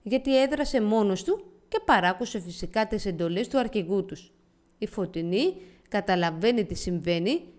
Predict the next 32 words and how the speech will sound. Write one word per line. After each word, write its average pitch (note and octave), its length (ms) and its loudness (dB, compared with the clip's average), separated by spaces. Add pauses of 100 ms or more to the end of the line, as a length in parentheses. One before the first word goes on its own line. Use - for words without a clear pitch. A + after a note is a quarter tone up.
(220)
και G4 120 4
συνειδητοποιεί G#3 720 4
ότι A#3 140 0
έχει C4 180 0
μπλέξει G3+ 500 0
και C4+ 120 -2
ότι - 140 -2
η G#3+ 80 2
ζωή E3+ 380 2
της D#4+ 260 -2
έχει C4+ 240 2
αλλάξει A#3 560 4
πάρα G#3 300 6
πολύ. E3 380 -2 (580)
Η G3 120 4
μόνη G4+ 280 4
που F4 120 0
μπορεί B3 240 2
να C#4 160 0
βοηθήσει G#3 420 -2
το F#3 100 -4
Στέφανο G3 500 0
να F3+ 140 0
βρει G3+ 140 2
το A3 160 0
δολοφόνο G3 840 4 (220)
και A#3+ 120 4
να G#3+ 140 2
σώσει A#3+ 320 -2
τη C4+ 140 2
γυναίκα G#3 500 2
του. D#3+ 180 -10